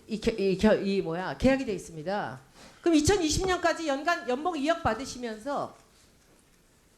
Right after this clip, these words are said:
그리고 이 K-, 케이비오와 케이비에스에이가 한 건물에 있습니다.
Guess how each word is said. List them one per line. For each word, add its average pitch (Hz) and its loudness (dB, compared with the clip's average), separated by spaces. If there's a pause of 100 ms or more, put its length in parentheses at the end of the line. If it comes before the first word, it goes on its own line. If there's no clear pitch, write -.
(340)
그리고 330 2 (720)
이 311 6
K-, 320 4
케이비오와 311 4
케이비에스에이가 302 -2
한 403 -8
건물에 370 -2
있습니다. 202 -8